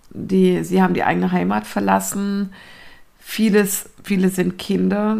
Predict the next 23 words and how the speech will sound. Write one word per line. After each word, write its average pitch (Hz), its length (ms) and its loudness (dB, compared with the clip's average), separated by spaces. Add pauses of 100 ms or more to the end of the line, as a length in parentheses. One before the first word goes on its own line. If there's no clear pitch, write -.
(160)
Sie 185 580 0
haben 185 280 2
Krieg 214 320 -2
daheim 180 480 2
in 196 160 -2
der 202 200 0
Heimat. 185 580 2 (840)
Sie - 140 -6
kommen 190 260 4
hier 214 360 8
an 196 280 2
und 190 140 0
sprechen 190 340 -2
eine 180 220 0
sprech-, 180 480 -4
fremde 180 340 0
Sprache, 190 800 2
haben 175 260 2
eine 175 180 0
andere 175 320 0
Kultur 190 920 0 (760)
und 180 400 4
damit 180 540 2